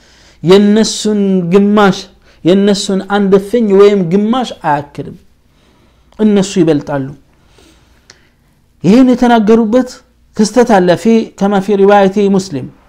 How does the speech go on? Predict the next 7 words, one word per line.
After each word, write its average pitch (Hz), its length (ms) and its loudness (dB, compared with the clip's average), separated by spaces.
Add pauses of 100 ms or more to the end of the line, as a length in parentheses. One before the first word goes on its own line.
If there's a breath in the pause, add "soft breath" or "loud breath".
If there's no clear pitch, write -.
(1160 soft breath)
ኻሊድ 240 360 2
ብኑል 220 260 2
ወሊድ 202 400 4 (220)
እና 202 180 0 (300)
በዐብዱራሕማን 214 720 0
ብኑ 196 220 0
ዐውፍ 214 280 0